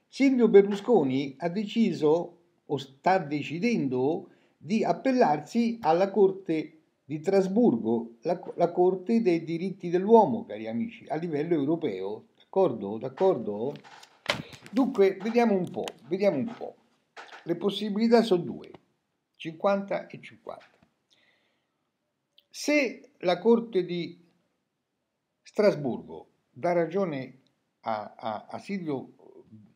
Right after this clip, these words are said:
Berlusconi, che è stato condannato dopo tre gradi di giudizio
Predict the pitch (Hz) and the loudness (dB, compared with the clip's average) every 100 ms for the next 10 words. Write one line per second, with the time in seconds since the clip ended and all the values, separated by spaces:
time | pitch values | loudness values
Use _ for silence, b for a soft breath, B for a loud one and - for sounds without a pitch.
0 | _ - 107 117 117 - 101 80 165 196 | _ -12 -6 -4 -6 -6 -8 -8 -10 -12
1 | - _ _ _ _ _ _ _ _ _ | -20 _ _ _ _ _ _ _ _ _
2 | 120 117 117 _ - 151 147 117 113 107 | -10 -10 -14 _ -12 -10 -8 -8 -8 -6
3 | 135 113 98 - _ _ _ _ _ _ | -8 -8 -14 -18 _ _ _ _ _ _
4 | _ _ _ _ 143 113 101 _ _ _ | _ _ _ _ -10 -10 -20 _ _ _
5 | - 175 123 - 131 120 107 101 110 110 | -6 -6 -6 -6 -4 -4 -8 -14 -14 -14
6 | 117 - - 95 87 | -12 -12 -14 -18 -20